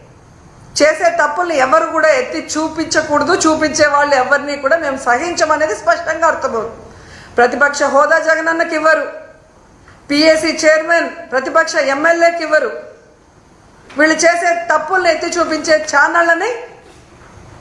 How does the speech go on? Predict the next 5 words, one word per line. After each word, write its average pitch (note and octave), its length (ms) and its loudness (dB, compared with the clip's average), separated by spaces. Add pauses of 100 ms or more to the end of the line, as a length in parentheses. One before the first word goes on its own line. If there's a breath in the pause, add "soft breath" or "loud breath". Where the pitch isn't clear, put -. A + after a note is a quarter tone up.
(420)
అసెంబ్లీలోకి F4 600 -2 (100)
రానివ్వరు, B3 480 0 (600)
గవర్నర్ F4+ 600 2
గారితో E4+ 360 2 (240)
కూడా G4+ 220 4